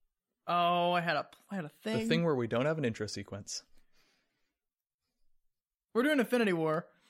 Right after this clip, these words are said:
Speaker 2: Yep.
Speaker 1: Infinity War. Infinity War.
Speaker 2: Ha,
Speaker 1: Oh,
Speaker 2: I've
Speaker 1: good
Speaker 2: corrupted
Speaker 1: heavens.
Speaker 2: him.
Speaker 1: All right.
Speaker 2: <laughs> I've been saying it
Speaker 1: So,
Speaker 2: for weeks.
Speaker 1: I'm gonna say this real quick. This is gonna be kind of a short one,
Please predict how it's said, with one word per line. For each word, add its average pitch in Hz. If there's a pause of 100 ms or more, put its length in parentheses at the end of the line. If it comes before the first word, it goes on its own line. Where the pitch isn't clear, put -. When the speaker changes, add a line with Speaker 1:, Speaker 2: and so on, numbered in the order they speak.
(960)
Speaker 2:
Yep. 220
Speaker 1:
Infinity 165
War. 160
Infinity 202
War. 147
Speaker 2:
Ha, 135
Speaker 1:
Oh, 180
Speaker 2:
I've 120
Speaker 1:
good 170
Speaker 2:
corrupted 127
Speaker 1:
heavens. 110
Speaker 2:
him. - (320)
Speaker 1:
All 196
right. 160
Speaker 2:
<laughs> -
I've 123
been 120
saying 127
it 131
Speaker 1:
So, 202
Speaker 2:
for -
weeks. 107
Speaker 1:
I'm 254
gonna 262
say 180
this 156
real 160
quick. 175 (800)
This 247
is 254
gonna 277
be 233
kind 247
of 254
a 240
short 269
one, 302